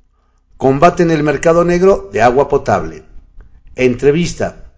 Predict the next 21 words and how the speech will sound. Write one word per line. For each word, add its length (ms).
Rafael 720
Carmona 520
Paredes. 520
El 420
sacmex 840
refuerza 560
la 120
vigilancia 760
en 160
los 220
pozos 340
para 140
evitar 600
que 220
los 280
piperos 720
acaparen 880
el 80
líquido. 540
La 220
Crónica. 680